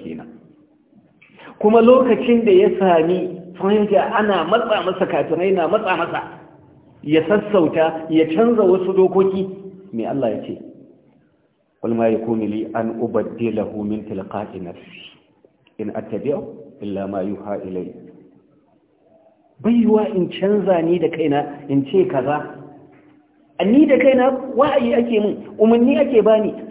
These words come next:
sanar da ni ake yi. Wane ne? Ba abin da nake faɗi in bi shi, sai abin da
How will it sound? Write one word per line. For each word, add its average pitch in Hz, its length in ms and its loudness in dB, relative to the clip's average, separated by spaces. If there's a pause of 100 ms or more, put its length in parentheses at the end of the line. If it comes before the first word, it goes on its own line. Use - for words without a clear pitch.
sanar 247 240 4
da 233 100 4
ni 220 140 4
ake 226 240 0
yi. 196 160 -4 (360)
Wane 202 480 4
ne? 254 160 0 (1300)
Ba 127 220 -8
abin 123 300 -6
da 113 100 -4
nake 113 520 -8
faɗi 127 440 -10
in 101 240 -10
bi 139 160 -4
shi, 120 240 -12
sai 120 240 -6
abin 110 280 -10
da 113 80 -10